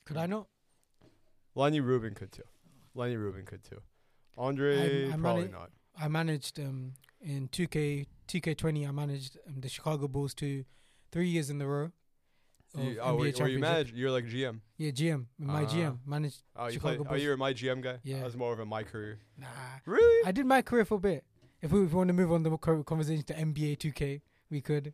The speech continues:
Speaker 2: Why not? W-
Speaker 1: Yeah.
Speaker 2: w-, w-, just talk about
Speaker 1: Yeah.
Speaker 2: it. <laughs> I mean, bro, my career, oh my God. Two K twenty, my
Speaker 1: I was,
Speaker 2: career.
Speaker 1: we could
Speaker 2: for
Speaker 1: start.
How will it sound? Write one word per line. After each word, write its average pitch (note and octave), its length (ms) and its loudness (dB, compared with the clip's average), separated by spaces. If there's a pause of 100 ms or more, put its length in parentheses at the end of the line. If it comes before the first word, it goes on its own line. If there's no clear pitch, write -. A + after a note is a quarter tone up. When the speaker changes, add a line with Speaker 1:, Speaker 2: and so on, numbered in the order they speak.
Speaker 2:
Why E3+ 140 -6
not? E3 220 -4
W- C3 240 -12
Speaker 1:
Yeah. D#3+ 140 -2
Speaker 2:
w-, E4 180 -4
w-, E4 180 -10
just - 180 -18 (120)
talk A#3 240 0
about - 240 -4
Speaker 1:
Yeah. F#3 240 6
Speaker 2:
it. - 1120 4
<laughs> - 60 -4
I F#3 160 -2
mean, E3 120 -4 (600)
bro, C#3 240 2
my C#3 200 4
career, E3 460 0
oh B2+ 240 0
my A#2 160 -6
God. G2+ 240 -10
Two E3 180 -4
K F3 200 -2
twenty, D#3 260 0
my B2 160 0
Speaker 1:
I F#3 140 4
was, G3+ 180 6
Speaker 2:
career. D3 120 -4 (280)
Speaker 1:
we F3 80 -4
could A#3 80 8
Speaker 2:
for G#3+ 40 8
Speaker 1:
start. A3+ 220 8